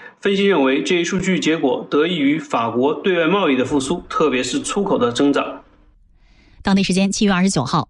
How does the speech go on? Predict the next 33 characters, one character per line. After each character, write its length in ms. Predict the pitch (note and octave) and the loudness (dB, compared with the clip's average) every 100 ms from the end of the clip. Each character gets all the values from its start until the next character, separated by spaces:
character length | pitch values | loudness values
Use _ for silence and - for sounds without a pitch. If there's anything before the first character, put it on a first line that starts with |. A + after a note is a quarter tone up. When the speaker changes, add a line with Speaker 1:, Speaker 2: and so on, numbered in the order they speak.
| - | 0
Speaker 2:
意 120 | B3+ | 2
大 180 | C4 C4 | 4 4
利 180 | C#4+ D#3+ | 2 2
国 140 | E3+ | 0
家 140 | F3 G3+ | 0 0
统 120 | D3 | -2
计 120 | D#3 | -2
局 280 | C#3+ C3+ E3+ - | -2 0 0 -2
公 180 | - F#3+ | -2 2
布 80 | F#3 | 2
了 100 | A#2+ | 2
今 140 | A#3 | 2
年 140 | G#3 F#3 | 2 2
第 100 | B3 | 2
二 160 | F#3+ | 0
季 140 | C#3+ D3+ | 0 0
度 140 | C#3 | 0
经 180 | C3+ A3+ | 2 2
济 100 | E3 | 2
增 200 | C4 C4 | 4 4
长 200 | E3 B2+ | 2 -2
初 220 | - C4+ | -2 -2
步 200 | C4 F3+ | 0 -2
统 180 | - D3+ | 0 -2
计 160 | D3+ F3+ | 0 0
数 160 | F#3 | 2
据 200 | F#3+ - - | 0 -2 -4
和 220 | - D3+ | -2 -2
七 220 | - A#3 | 2 2
月 180 | A3 A2 | 2 0
通 200 | - B3 | 2 2
胀 180 | A#3+ C#3 | 2 0
率。 160 | F#3+ | -2